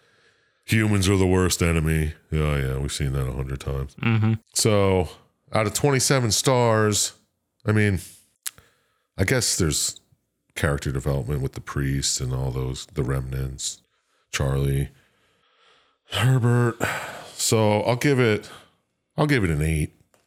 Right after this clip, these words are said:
Speaker 1: 'cause it tried. I mean, story was lacking, but they did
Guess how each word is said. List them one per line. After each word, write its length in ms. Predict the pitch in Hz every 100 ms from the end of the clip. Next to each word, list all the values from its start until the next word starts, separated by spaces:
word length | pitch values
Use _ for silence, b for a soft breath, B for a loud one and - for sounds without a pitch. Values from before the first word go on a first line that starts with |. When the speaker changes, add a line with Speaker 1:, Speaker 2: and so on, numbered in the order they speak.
| _ -
Speaker 1:
'cause 500 | 78 69 67 - -
it 140 | 101 -
tried. 380 | 67 62 85 - _ _ _ _ _ _ _ _ _ -
I 40 |
mean, 140 | 98 87
story 380 | - 107 101
was 200 | 87 76
lacking, 400 | 82 85 82 80
but 140 | 78 78
they 80 | 90
did 280 | 98 80